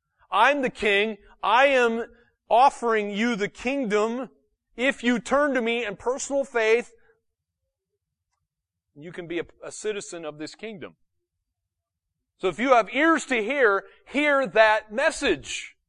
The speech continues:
That's a very powerful opportunity that God had given to John.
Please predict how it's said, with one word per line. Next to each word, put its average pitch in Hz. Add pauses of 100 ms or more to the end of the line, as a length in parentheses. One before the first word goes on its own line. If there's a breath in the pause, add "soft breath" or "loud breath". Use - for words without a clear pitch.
(1800)
That's 240
a 175
very 170
powerful 165
opportunity 151
that 123
God 147 (480 soft breath)
had 135
given 139
to 117
John. 120